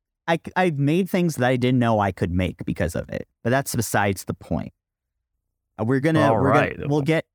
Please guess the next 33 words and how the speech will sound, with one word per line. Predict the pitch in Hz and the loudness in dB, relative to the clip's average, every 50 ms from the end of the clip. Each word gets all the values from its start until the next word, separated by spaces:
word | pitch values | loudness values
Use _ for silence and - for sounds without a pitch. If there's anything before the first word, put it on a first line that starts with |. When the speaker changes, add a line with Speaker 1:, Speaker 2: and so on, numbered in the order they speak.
| _ - | _ -2
Speaker 1:
uh, | 143 | 0
we'll | 139 147 | 0 0
get | 147 156 156 156 | 2 2 2 2
into | 156 147 131 143 | 0 0 0 0
more | 139 131 131 127 127 | 2 2 2 2 0
of | 120 | 0
that | 117 104 98 101 101 95 | 0 2 2 2 2 0
in | 101 101 | 0 0
a, | 98 98 101 - | 0 0 -2 -2
in | 110 107 101 | 0 0 0
a | 98 95 | 2 2
later | 101 98 92 90 90 | 2 4 4 2 0
time, | - - - 87 - - 71 - | 0 -2 -2 -2 -2 -2 -4 0
maybe. | - 95 87 82 78 76 - 50 - - - | 0 2 2 2 2 0 -2 -4 -6 -4 -2
I | 98 | 0
Speaker 2:
You're | 90 90 | 2 2
Speaker 1:
don't | - | 4
Speaker 2:
making | - 165 147 127 | 2 2 0 0
Speaker 1:
know. | - | 0
Speaker 2:
better | 139 156 170 175 156 | 0 0 0 0 0
things | - 170 165 156 | 0 -2 0 0
than | 143 143 135 | 0 0 0
these | 135 123 - | -2 -2 -2
fast | - 139 139 131 - - | -2 -2 -2 -2 -2 -2
food | 147 143 123 - | -2 -2 0 0
companies | 135 117 98 - 104 101 98 | -2 -2 -2 -2 -2 -2 -2
that | 95 110 123 | -2 0 0
have | 117 107 104 | 0 0 0
Speaker 1:
Absolutely. | 113 131 - - 123 117 123 107 104 | 0 -2 0 0 2 2 4 4 2
Speaker 2:
millions | 127 123 120 127 | 2 2 0 0
of | 117 110 | 0 0
dollars | 113 104 101 98 98 82 76 - - | 2 2 2 0 0 -2 -4 -6 -4
to | - 120 101 98 | -4 -2 -2 -2